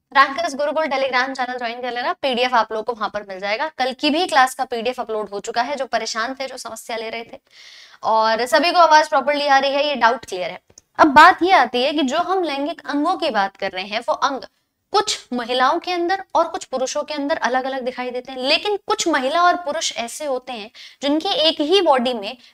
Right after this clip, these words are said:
मेल ऑर्गन भी है और फीमेल ऑर्गन भी है, तो वहां कैटेगरी एक और बन जाती है, जिन्हें कहते हैं यूनिसेक्सुअल या बाइसेक्सुअल।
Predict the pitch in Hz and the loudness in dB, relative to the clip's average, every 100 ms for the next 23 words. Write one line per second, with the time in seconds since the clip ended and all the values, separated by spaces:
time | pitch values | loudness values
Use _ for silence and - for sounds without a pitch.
0 | - 214 285 311 294 320 302 311 294 415 | -10 -4 0 0 0 -2 -6 -6 -4 -6
1 | 415 262 226 208 196 180 185 185 - - | -4 -8 -6 -8 -10 -12 -16 -18 -20 -20
2 | - - - 320 240 302 403 302 262 247 | -20 -14 -8 -2 0 0 0 0 0 -2
3 | 262 269 247 220 277 247 240 226 196 226 | -2 -4 -6 -4 -6 -6 -8 -6 -8 -6
4 | 226 247 226 240 240 202 214 220 208 196 | -4 -4 -6 -10 -10 -10 -10 -12 -12 -8
5 | 240 302 302 294 - 381 - - - 214 | -6 -4 -4 -2 0 0 -2 -16 -8 -4
6 | 226 285 208 185 - - - - | 0 0 0 -4 -8 -14 -16 -16